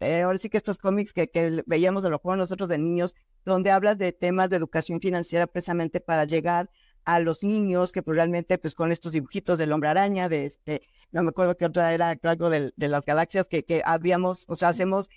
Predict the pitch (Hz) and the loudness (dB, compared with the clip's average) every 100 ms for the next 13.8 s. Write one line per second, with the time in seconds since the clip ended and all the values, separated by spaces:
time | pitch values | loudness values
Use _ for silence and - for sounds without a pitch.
0 | _ - 185 202 - 190 190 190 185 - | _ -4 -2 -2 0 0 0 -4 -12 -16
1 | - 185 175 175 - 190 180 151 147 156 | -4 0 0 -2 -2 0 0 0 0 0
2 | 160 160 151 - - 160 165 170 175 190 | 0 0 0 -2 -2 2 2 2 0 -2
3 | - _ _ 175 180 175 180 185 185 196 | -6 _ _ -2 0 0 2 2 2 0
4 | 185 180 175 _ _ 190 175 - - 175 | 0 0 -2 _ _ -2 -2 -6 -6 -2
5 | 160 165 - 202 196 190 175 170 170 175 | 0 -2 0 0 0 -2 -4 -2 -2 0
6 | 180 165 - 165 165 156 156 147 135 147 | 0 -2 -2 -2 -2 -2 -2 -2 -2 -2
7 | 160 175 208 196 - _ _ - 196 214 | -2 -4 -4 -4 -6 _ _ -4 0 0
8 | 214 196 196 175 190 202 - 165 - 170 | 0 0 0 2 0 0 -2 -4 -2 -4
9 | - 160 175 180 190 - 156 - 165 160 | 0 0 0 0 -2 -2 -6 -4 -2 -2
10 | 165 185 180 180 180 _ _ _ 175 170 | -2 -2 -2 -4 -6 _ _ _ -2 0
11 | 185 190 185 175 175 170 180 175 160 147 | 0 -2 -4 0 0 2 0 2 -2 -2
12 | - - 160 160 - - 170 175 170 - | -10 -2 -2 -2 -6 0 0 2 -2 -4
13 | - 156 147 139 151 165 170 | 0 0 0 -2 2 2 2